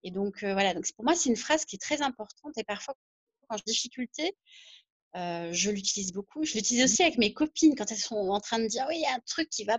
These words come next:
Speaker 1: pas. Oui, mais n'oublie pas, le monde passe par toi. » Voilà. Tu, tu peux aussi te mettre en action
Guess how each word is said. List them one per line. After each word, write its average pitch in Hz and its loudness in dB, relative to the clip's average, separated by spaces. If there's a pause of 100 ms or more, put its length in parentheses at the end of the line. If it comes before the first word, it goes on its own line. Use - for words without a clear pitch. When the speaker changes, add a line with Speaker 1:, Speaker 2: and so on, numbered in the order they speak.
(120)
Speaker 1:
pas. 277 0
Oui, 277 -2
mais 240 2
n'oublie 233 2
pas, 240 0
le 190 -2
monde 226 -2
passe 269 -4
par - -14 (160)
toi. » - -18 (800)
Voilà. 123 -20 (160)
Tu, 196 -6
tu - -10 (160)
peux 269 -2
aussi - -2
te - -10
mettre - -6
en 190 0
action 196 -4